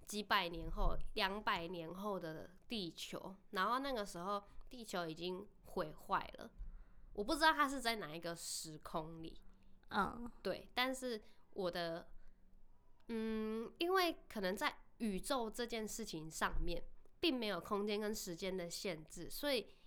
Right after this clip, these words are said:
Speaker 1: 有可能有很多的时空，你懂吗？
Speaker 2: 嗯。
Speaker 1: 嗯，然后我的前世是一个有点像生化人，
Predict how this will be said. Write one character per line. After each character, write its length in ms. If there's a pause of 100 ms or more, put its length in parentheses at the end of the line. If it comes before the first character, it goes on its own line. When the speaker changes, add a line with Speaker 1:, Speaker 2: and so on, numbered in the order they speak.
Speaker 1:
有 180 (120)
可 140
能 140
有 100
很 200
多 160
的 60
时 320
空， 320
你 100
懂 260
吗？ 120 (1400)
Speaker 2:
嗯。 1120
Speaker 1:
嗯， 360
然 160
后 260 (560)
我 180
的 340 (520)
前 360
世 320
是 160
一 60
个 240 (400)
有 100
点 240
像 220
生 340
化 420
人， 260